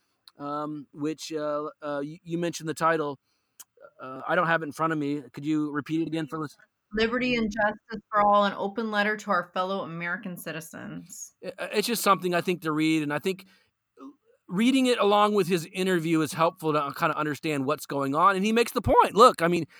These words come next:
Speaker 1: I know probably a lot of our listeners are Republican, but he makes the re-, the report, the, the point that the Republican Party was really absent when a lot of this was going down. Instead, you know, they weren't out there defending our
Speaker 2: Mm.
Speaker 1: constitutional,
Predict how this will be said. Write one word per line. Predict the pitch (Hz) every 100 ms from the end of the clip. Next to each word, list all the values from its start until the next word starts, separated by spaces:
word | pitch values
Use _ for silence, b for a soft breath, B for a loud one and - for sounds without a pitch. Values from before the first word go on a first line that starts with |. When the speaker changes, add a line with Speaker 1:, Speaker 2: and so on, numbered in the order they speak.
| B
Speaker 1:
I | 160
know | 185 196
probably | 202 202
a | 185
lot | 180
of | 185
our | 185
listeners | 185 180 190 170
are |
Republican, | 175 175 185 - 175
but | 165
he | 185
makes | 190 190
the | 196
re-, | 180 160 _
the | -
report, | 156 180 240 214
the, | 156 156 _ _ _ _
the | 170
point | - 226 226
that | -
the | 185
Republican | 165 233 254
Party | - 160 240 233
was | 156
really | 185 185
absent | 127 180 - 175 -
when | 151
a | 147
lot | 160
of | 160
this | 156 170
was | 135
going | 165 147
down. | 131 190 175 - _ B B
Instead, | 165 - 180 170 -
you | 175
know, | 151
they | 147 175
weren't | 220 226
out | 214
there | 214 196
defending | 170 - 196 208 185 139 b b b
our | 156 165 156
Speaker 2:
Mm. | -
Speaker 1:
constitutional, | 202 202 208 208 202 190 170 147